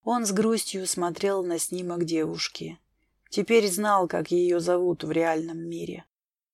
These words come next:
Но что это даёт? Перебирая пальцами, закончил поиски и нашёл её семью.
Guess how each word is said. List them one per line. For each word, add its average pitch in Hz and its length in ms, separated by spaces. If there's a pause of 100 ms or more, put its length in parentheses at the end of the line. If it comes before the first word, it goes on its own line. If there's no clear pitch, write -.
(140)
Но 196 180
что 247 320
это 180 180
даёт? 180 560 (360)
Перебирая 185 600
пальцами, 180 560
закончил 175 640
поиски 196 480
и 190 220
нашёл 185 400
её 170 340
семью. 156 560